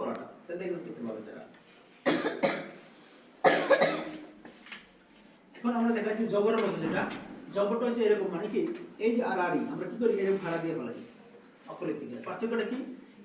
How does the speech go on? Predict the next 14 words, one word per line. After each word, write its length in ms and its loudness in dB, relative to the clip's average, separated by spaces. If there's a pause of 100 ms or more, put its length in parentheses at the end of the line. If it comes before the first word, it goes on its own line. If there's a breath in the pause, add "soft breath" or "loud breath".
(160)
এইটা 220 2
দিলে 180 2
আমার 160 0
অক্ষরটা 260 -2
হবে 200 0
এই, 60 0 (1900)
আর 80 -10 (100)
এইটা 220 0
দিলে 160 0
অক্ষরটা 240 -4
হবে 180 -2
এই। 60 -4 (3250)
পার্থক্য 320 -8
এখানে। 220 -10